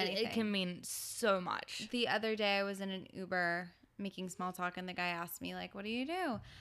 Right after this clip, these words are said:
Speaker 1: And I said I was an entertainment journalist, and that's the first time I think I've just, like, casually been like, "Oh, that's what I do," 'cause I finally actually feel like that's what I
Speaker 2: Yeah,
Speaker 1: do.
Speaker 2: that's your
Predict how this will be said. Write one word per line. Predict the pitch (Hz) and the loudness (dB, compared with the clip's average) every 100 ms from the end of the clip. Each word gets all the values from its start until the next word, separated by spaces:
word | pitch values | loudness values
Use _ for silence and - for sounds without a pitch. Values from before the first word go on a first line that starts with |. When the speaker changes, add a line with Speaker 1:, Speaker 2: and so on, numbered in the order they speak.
| - | -10
Speaker 1:
And | - 214 | -2 2
I | 208 | 2
said | - - 202 185 180 180 - | 0 2 6 8 6 6 2
I | - 185 | 2 2
was | 180 180 | 2 0
an | 180 | 2
entertainment | 185 202 330 440 285 | 2 4 2 2 0
journalist, | 190 175 156 98 196 - | 0 0 0 0 -2 -2
and | |
that's | 202 - | -2 -2
the | 208 | 0
first | 214 208 - | 2 0 0
time | 202 | -2
I | 190 | 0
think | 190 190 | -4 -2
I've | 185 | -4
just, | 180 - | -4 -6
like, | 175 | -6
casually | - 175 175 180 | -2 -2 -2 -6
been | 180 | -4
like, | 202 294 | 4 10
"Oh, | 285 | 10
that's | 226 - | 8 4
what | 196 | 4
I | |
do," | 202 233 | 6 4
'cause | 190 - | 4 0
I | 190 202 | -2 2
finally | 196 180 180 | 2 2 -2
actually | 175 - 185 - _ | -4 -6 -10 -14 _
feel | 208 196 196 208 | 2 8 10 10
like | 220 226 | 6 6
that's | 247 240 254 | 4 4 2
what | 240 | 6
I | |
Speaker 2:
Yeah, | 226 220 262 285 | 8 8 8 8
Speaker 1:
do. | |
Speaker 2:
that's | 302 | 4
your | - | 0